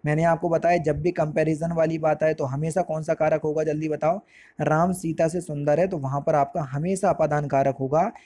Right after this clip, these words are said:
दूसरा ऑप्शन करेक्ट। जब भी कंपैरिजन की बात आए तो हमेशा अपादान कारक होगा। नदी का पर्यायवाची शब्द निम्नलिखित में से कौन सा नहीं है,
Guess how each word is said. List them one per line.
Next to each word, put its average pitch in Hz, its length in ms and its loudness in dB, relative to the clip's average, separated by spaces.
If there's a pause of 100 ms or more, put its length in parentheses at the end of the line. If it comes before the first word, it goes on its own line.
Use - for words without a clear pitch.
(420)
दूसरा 160 360 2
ऑप्शन 143 340 0
करेक्ट। 131 320 -6
जब 165 280 -2
भी 220 100 2
कंपैरिजन 180 640 0
की 170 120 -4
बात 151 260 2
आए 175 180 0 (200)
तो 165 60 -4
हमेशा 160 360 0
अपादान 139 380 0
कारक 127 320 -4
होगा। 120 300 -8 (400)
नदी 160 300 2
का 202 120 2
पर्यायवाची 175 520 2
शब्द 165 240 -2
निम्नलिखित 160 440 -2
में 151 140 -4
से 165 120 -6
कौन 147 240 -6
सा 151 140 -2
नहीं 139 360 -4
है, 117 160 -4